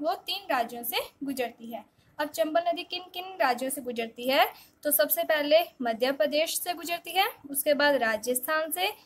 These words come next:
और उसके बाद उत्तर प्रदेश। इन तीन राज्यों से चंबल नदी गुजरती है। तो सबसे basic जो बात है वो ये है। इसके बाद हम देखते हैं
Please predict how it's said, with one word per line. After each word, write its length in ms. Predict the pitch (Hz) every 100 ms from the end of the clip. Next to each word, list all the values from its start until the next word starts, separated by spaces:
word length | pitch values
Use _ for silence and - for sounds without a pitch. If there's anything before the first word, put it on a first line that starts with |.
| _ - -
और 100 | 254
उसके 300 | 247 269 302
बाद 300 | 269 285 440 - -
उत्तर 280 | 269 - 240
प्रदेश। 420 | 226 185 220 - _ _ -
इन 140 | 339
तीन 300 | 381 349 370
राज्यों 300 | 330 240 240
से 220 | 247 311 453 - -
चंबल 360 | 277 262 269 254
नदी 200 | 247 427 - _
गुजरती 460 | 277 247 226 - 233
है। 120 | 220 - _ -
तो 60 | 294
सबसे 280 | 311 302 330 -
basic 400 | 247 262 254 349
जो 100 | 349
बात 300 | 294 262 247
है 60 | 285
वो 140 | 277
ये 240 | 262 220 240
है। 180 | 320 427 - -
इसके 180 | 285 320
बाद 220 | 294 294
हम 140 | 294 277
देखते 280 | 233 -
हैं 160 | 269